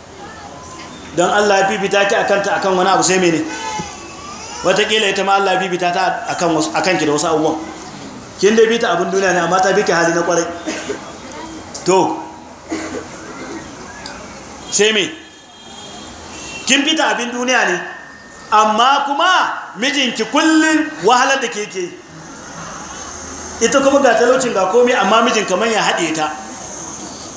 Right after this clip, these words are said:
Ba ta fi ki ba ta wannan fuskar? Ke kullum sai kin kuka a gida, ga dai abinci nan wanda yake so. Kaza da kwai kullum sai kin ci,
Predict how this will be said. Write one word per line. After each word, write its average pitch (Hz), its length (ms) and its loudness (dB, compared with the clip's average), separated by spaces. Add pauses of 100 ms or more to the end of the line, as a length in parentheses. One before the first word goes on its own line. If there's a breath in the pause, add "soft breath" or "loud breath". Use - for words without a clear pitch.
(640)
Ba 160 80 4
ta 175 100 2
fi 220 160 4
ki 240 60 4
ba 226 100 4
ta 226 60 4
wannan 233 200 2
fuskar? 240 280 0 (1080)
Ke 277 80 8 (100)
kullum 330 300 2
sai 311 140 -4
kin 294 200 -2
kuka 277 160 0
a 240 120 4
gida, 185 320 2 (280)
ga 220 200 4
dai 302 200 2
abinci 269 300 -2
nan 277 200 -4
wanda 311 220 0
yake 254 220 2
so. 226 220 0 (800)
Kaza 208 400 4
da 220 100 0
kwai 240 160 0
kullum 269 320 -2
sai 262 160 0
kin 262 140 -2
ci, 240 160 -4